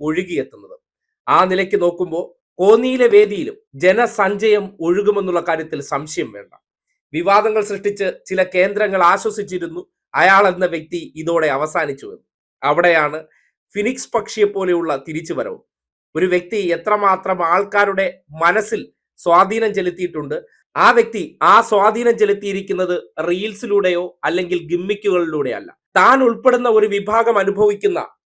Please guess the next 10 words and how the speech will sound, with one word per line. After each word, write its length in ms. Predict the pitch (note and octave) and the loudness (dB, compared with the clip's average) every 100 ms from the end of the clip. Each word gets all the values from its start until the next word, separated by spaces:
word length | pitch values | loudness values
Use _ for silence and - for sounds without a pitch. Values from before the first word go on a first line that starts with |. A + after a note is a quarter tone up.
| - | -8
നീതികേടിനെക്കുറിച്ചും 1080 | D#3+ G#3 A#3 A3+ A3+ G#3+ G#3 F#3+ F3+ F#3+ E3+ | -2 0 0 2 2 2 -2 -2 -2 -4 -2
നീതി 260 | F#3 A3+ | -4 -2
നിഷേധത്തെക്കുറിച്ചും 920 | A3 G#3 G#3+ F#3+ F#3 F3+ E3 D3 D3+ - _ _ - | -2 -2 -2 -4 -6 -8 -8 -10 -12 -14 _ _ -2
അതിന് 180 | F3+ A3+ | 0 2
അവസരമൊരുക്കിയവർക്കെതിരെ 1200 | G3 F#3+ G3+ A#3+ A3 G#3 G3+ G3 F#3 G3 F3 E3+ D#3+ _ - D3 | 2 0 -2 0 2 0 0 -2 -2 -6 -4 -4 -6 _ -12 0
റാപ്പ് 320 | F#3+ A#3 C4 | 2 2 2
എന്ന 140 | A#3 - | 0 2
സംഗീതത്തിലൂടെ 880 | G#3 F#3+ G#3 A3+ G#3+ G3+ F3 C3 - | 0 0 -2 -2 0 0 -2 -2 -4
അദ്ദേഹം 420 | D#3 F#3+ G3+ G#3 | -2 0 0 0
ഉയർത്തിവിട്ട 560 | F#3+ F#3+ F#3 G#3 F#3 - | -4 -6 -6 -4 -4 -4